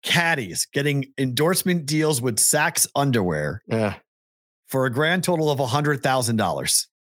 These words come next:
Speaker 1: They will wear shorts, shirts, polos, and the underwear as all part of this very interesting <laughs> endorsement deal.
Speaker 2: So they each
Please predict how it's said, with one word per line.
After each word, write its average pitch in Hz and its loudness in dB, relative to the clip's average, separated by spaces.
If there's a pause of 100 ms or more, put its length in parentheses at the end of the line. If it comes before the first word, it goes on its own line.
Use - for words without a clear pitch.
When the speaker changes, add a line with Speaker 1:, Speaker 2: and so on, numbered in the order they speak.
(1500)
Speaker 1:
They 123 -2
will 123 0
wear 113 0
shorts, - 2 (580)
shirts, - 0 (260)
polos, 180 0 (180)
and 120 0
the 131 0
underwear 120 0 (540)
as 123 0
all 135 0
part 143 -2
of 123 -2
this 123 0 (840)
very 131 0
interesting 127 0
<laughs> 127 2
endorsement - 0
deal. - -4 (120)
Speaker 2:
So - -2
they 156 -2
each 233 0